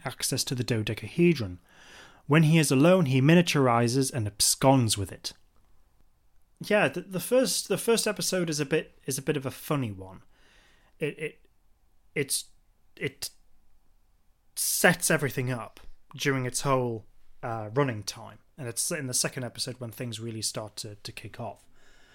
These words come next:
Um, I've got to mention one thing. What do you think of the production values of this story?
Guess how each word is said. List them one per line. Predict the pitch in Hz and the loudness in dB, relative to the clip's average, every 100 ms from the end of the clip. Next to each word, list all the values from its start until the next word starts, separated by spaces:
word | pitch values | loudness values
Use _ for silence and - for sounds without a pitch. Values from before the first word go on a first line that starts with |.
| - _ _ | -20 _ _
Um, | 139 131 131 131 135 127 - _ _ _ _ _ - - _ _ _ _ _ _ _ _ _ _ _ _ _ _ _ _ - _ _ _ _ _ _ _ _ _ _ _ _ _ _ _ - | 0 2 2 0 -2 -6 -12 _ _ _ _ _ -20 -20 _ _ _ _ _ _ _ _ _ _ _ _ _ _ _ _ -20 _ _ _ _ _ _ _ _ _ _ _ _ _ _ _ -4
I've | 170 175 | -2 0
got | 269 | -2
to | 277 | -2
mention | 240 220 - 185 | -4 -4 -4 -4
one | 170 190 180 | -2 -2 -4
thing. | - 139 | -8 -2
What | 175 202 | 0 0
do | |
you | 254 | -2
think | 262 | -4
of | 208 | -4
the | 175 | -6
production | - 185 - 147 | -2 -2 -2 -2
values | 131 107 98 | 0 -2 -4
of | - | -4
this | 101 | -4
story? | - 104 101 | -4 -10 -16